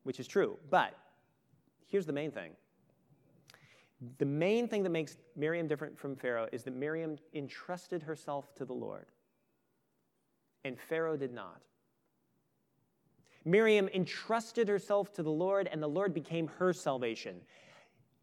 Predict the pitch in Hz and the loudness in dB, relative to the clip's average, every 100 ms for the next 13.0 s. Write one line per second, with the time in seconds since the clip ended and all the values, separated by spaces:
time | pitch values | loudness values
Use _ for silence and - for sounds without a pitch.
0 | _ 254 294 226 185 160 175 151 160 170 | _ 8 10 12 10 8 2 4 2 2
1 | 175 190 202 - 190 185 185 175 139 110 | -2 -2 -4 -6 -6 -4 -6 -6 -8 -10
2 | 113 - - 113 101 92 - - - _ | -16 -18 -14 -12 -12 -14 -18 -20 -20 _
3 | _ _ _ _ _ _ _ _ _ _ | _ _ _ _ _ _ _ _ _ _
4 | _ _ _ _ - 139 143 147 165 196 | _ _ _ _ -8 -6 -4 0 4 4
5 | 135 113 - - - _ - - 107 101 | 2 -8 -12 -16 -20 _ -12 -8 -6 -8
6 | 95 - - - _ _ _ _ _ _ | -14 -16 -20 -20 _ _ _ _ _ _
7 | _ _ _ _ _ _ _ _ _ _ | _ _ _ _ _ _ _ _ _ _
8 | _ _ - - - 240 240 175 185 190 | _ _ -20 -20 10 12 12 10 6 4
9 | 190 185 160 170 175 - 165 147 - 247 | 4 2 0 -2 -4 -2 -2 -2 -2 -2
10 | 233 208 196 185 165 151 143 - 170 180 | 0 0 2 4 4 2 -2 -6 2 10
11 | 262 247 190 139 - 196 160 160 156 139 | 12 12 10 4 -2 0 4 6 4 2
12 | - - - - 156 147 147 143 143 | -6 -18 -10 2 2 6 4 2 -2